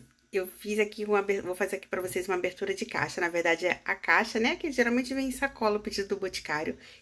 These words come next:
Então, a caixa já tá aberta, a sacola já foi aberta. Tem algum, alguns produtinhos aqui que eu peguei no ciclo oito. Eu fiz dois pedidos, um na segunda-feira e outro na terça.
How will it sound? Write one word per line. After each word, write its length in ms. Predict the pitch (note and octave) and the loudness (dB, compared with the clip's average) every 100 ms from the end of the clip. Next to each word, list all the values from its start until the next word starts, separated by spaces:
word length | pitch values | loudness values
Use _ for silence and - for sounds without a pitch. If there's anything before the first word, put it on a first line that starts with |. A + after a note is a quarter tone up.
| _ | _
Então, 120 | F3+ | -2
a 60 | F#3 | 2
caixa 300 | G#3+ G#3+ G#3+ | 2 2 0
já 80 | |
tá 120 | G#3 F#3+ | 0 0
aberta, 400 | E3 D3+ E3+ D#3+ | 0 -2 -2 -6
a 40 | |
sacola 360 | D#3+ - F3 F3 | -10 -4 -2 -2
já 120 | F#3 | -2
foi 160 | F#3 | 0
aberta. 500 | F3 D3+ D3 - E3+ - - - - - | 0 0 -2 -4 -14 -14 -20 -20 -20 0
Tem 100 | G3+ | 4
algum, 380 | G#3 G#3+ G#3+ G3+ F#3+ | 4 2 -2 -4 -4
alguns 240 | F#3+ G3 | -2 -2
produtinhos 580 | G#3 G3 - - G3 F#3+ | -2 -2 -2 -2 -2 -2
aqui 180 | F#3 G3 | -2 -2
que 80 | |
eu 40 | F#3+ | -2
peguei 240 | F#3 F#3 | 0 2
no 100 | F#3+ | 2
ciclo 480 | G3 G#3 G#3 B3 - | 0 -2 2 2 2
oito. 480 | F#3+ F#3+ G#3 - A3+ - - - _ | 0 2 0 0 -4 -4 -20 -20 _
Eu 120 | F#3 | -6
fiz 200 | - G3 | -4 0
dois 200 | G3 A3+ | 4 4
pedidos, 540 | - A#3 F#3 F#3 G3 G3 | 4 0 2 0 0 2
um 80 | G3+ | 4
na 160 | G3+ | 2
segunda-feira 840 | G3+ G3 G3 G3 - F3+ F#3+ G3+ - | 2 0 0 0 -2 0 2 2 0
e 160 | F#3+ F#3 | -4 -2
outro 260 | F#3 F#3 | -2 -2
na 120 | F#3+ F#3+ | -2 -2
terça. 500 | F#3 G#3 A3+ B3+ | 0 0 0 -2